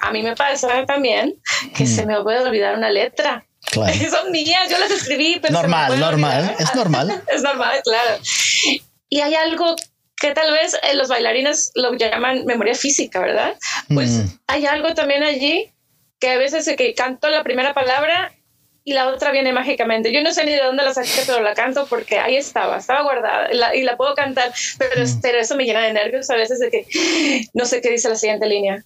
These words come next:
Speaker 1: no sé qué dice, no sé qué dice, a ver qué hago, y cuando lo canto solito se trae las demás palabras. Entonces, eh, casi siempre, pues, nada más es, es relajarse, disfrutar,
Speaker 2: <laughs> Ya.
Speaker 1: cantar la parte que te acuerdas y lo demás viene. Pero sí,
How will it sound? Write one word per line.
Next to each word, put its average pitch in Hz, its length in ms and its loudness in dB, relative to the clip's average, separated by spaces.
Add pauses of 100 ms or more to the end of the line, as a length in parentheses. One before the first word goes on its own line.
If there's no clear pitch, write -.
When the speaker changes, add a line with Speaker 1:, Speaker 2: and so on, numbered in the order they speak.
(100)
Speaker 1:
no 220 80 -4
sé 247 120 -2
qué 262 100 0
dice, 262 240 0
no 262 80 0
sé 269 120 0
qué 262 80 0
dice, 269 200 0
a 240 60 2
ver 254 140 2
qué 277 60 0
hago, 285 360 2
y 269 120 -4
cuando 285 220 0
lo 294 120 0
canto 392 360 -2
solito 269 420 0
se 277 180 -2
trae 214 240 0
las 226 140 0
demás 202 280 -2
palabras. - 440 -2
Entonces, 302 680 0
eh, 220 840 2 (160)
casi 294 240 -2
siempre, 311 320 0 (200)
pues, - 380 -2 (360)
nada 247 240 0
más 247 180 0
es, 262 160 0
es 240 180 0
relajarse, 233 500 0
disfrutar, 240 920 0
Speaker 2:
<laughs> - 80 -8
Ya. 110 280 2
Speaker 1:
cantar 98 220 0
la 262 120 2
parte 247 280 0
que 220 100 -2
te 226 80 -6
acuerdas 285 380 2
y 226 60 0
lo 220 80 2
demás 226 280 0
viene. 233 440 0 (260)
Pero 262 240 0
sí, 302 540 0